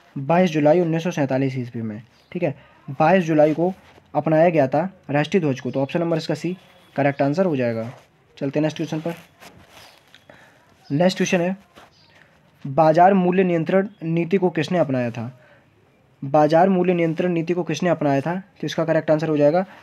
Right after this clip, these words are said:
अलाउद्दीन खिलजी ने। अलाउद्दीन खिलजी ने बाजार मूल्य नियंत्रण नीति को अपनाया था, तो ऑप्शन नंबर इसका बी करेक्ट आंसर हो जाएगा। घोड़े को दागने और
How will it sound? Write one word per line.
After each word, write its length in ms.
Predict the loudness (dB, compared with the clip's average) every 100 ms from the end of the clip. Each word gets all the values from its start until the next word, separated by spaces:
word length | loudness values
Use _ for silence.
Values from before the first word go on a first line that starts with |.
| _ _
अलाउद्दीन 460 | -2 2 2 2 -2
खिलजी 340 | -2 -2 -2
ने। 160 | -4 -8 -16 _ _ -8
अलाउद्दीन 460 | -2 0 2 0
खिलजी 340 | 0 0 0 0
ने 180 | -2 -4 -10 _
बाजार 480 | -2 2 4 4 4
मूल्य 240 | 4 2 0
नियंत्रण 400 | 0 0 0 0
नीति 240 | -2 0
को 160 | 2 2
अपनाया 300 | 2 -2 -4
था, 140 | -6
तो 120 | -4
ऑप्शन 200 | -4 -2
नंबर 180 | -4 -4
इसका 260 | -4 -4 -4 -10 _ _ -6
बी 100 | -2
करेक्ट 280 | 0 2
आंसर 220 | 0 -2 -4
हो 100 | -4
जाएगा। 340 | -4 -4 -8 -12 _ _
घोड़े 300 | -6 0 2
को 120 | 2 2
दागने 460 | 4 4 0 -4 -6 _ _ 0
और 580 | 6 8 8 6 4